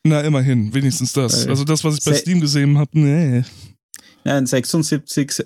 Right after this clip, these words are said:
Speaker 2: Metascore und sie-, sieben Komma vier User ist jetzt nicht so beeindruckend.
Speaker 1: Ja.
Speaker 2: Aber es gibt wirklich viele, die es richtig, richtig hochhypen, das stimmt.
Speaker 1: Also was oft gesagt wurde, ist, dass die Story sehr viel Fahrt aufnimmt, wenn das Spiel so langsam läuft. Aber ich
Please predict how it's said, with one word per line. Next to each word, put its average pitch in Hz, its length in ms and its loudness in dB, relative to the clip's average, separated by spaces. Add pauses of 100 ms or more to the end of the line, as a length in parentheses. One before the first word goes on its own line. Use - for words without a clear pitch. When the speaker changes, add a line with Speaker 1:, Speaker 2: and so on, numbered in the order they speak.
(100)
Speaker 2:
Metascore 135 680 0
und 135 200 -4
sie-, 135 280 0
sieben 139 260 0
Komma 131 240 -2
vier 135 240 -2
User 147 500 0
ist 147 140 0
jetzt 131 240 -4
nicht - 240 -4
so 135 280 -2
beeindruckend. 117 840 -2 (380)
Speaker 1:
Ja. 143 160 2
Speaker 2:
Aber 139 80 4
es 131 140 2
gibt 165 300 -4
wirklich 160 400 0
viele, 147 380 0
die 143 120 0
es 131 160 -4
richtig, 127 440 -2
richtig 123 440 -2
hochhypen, 104 640 -2
das 98 120 -4
stimmt. - 540 -4 (480)
Speaker 1:
Also 170 220 0
was 175 120 -2
oft - 220 -8
gesagt 160 320 -2
wurde, 151 200 0
ist, 135 160 -4
dass 139 100 0
die 147 80 -2
Story 139 460 -2 (360)
sehr 156 420 -2
viel 147 460 0
Fahrt 139 440 -4
aufnimmt, 131 600 0
wenn 127 280 2
das 120 140 -2
Spiel 135 220 -2
so 123 120 0
langsam 113 400 0
läuft. 113 260 0
Aber 131 160 0
ich - 180 -2